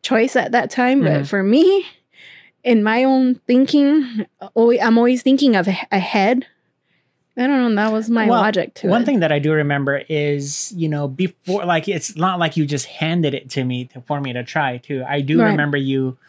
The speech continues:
Speaker 2: lecturing me and talking to me and giving me the what if scenarios, you know, and just, "Make sure you don't do this, make sure you don't do that," you know, typical,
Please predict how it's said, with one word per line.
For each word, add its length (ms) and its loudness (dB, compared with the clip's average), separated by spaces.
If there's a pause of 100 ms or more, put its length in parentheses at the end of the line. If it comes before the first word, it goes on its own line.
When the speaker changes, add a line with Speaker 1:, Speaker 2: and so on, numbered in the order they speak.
(220)
Speaker 2:
lecturing 580 -4
me 200 -6
and 220 -6
talking 400 -10
to 120 -12
me 280 -10
and 340 -14 (460)
giving 320 -2
me 220 -2
the 140 -4
what 240 -2
if 160 -4
scenarios, 800 -6
you 120 -6
know, 240 -6
and 220 -8
just, 200 -6
"Make 200 -2
sure 240 -2
you 160 0
don't 260 -2
do 180 -2
this, 380 -2
make 160 -6
sure 140 -10
you 80 -6
don't 180 -6
do 140 -8
that," 200 -8
you 120 -4
know, 240 -6
typical, 720 -4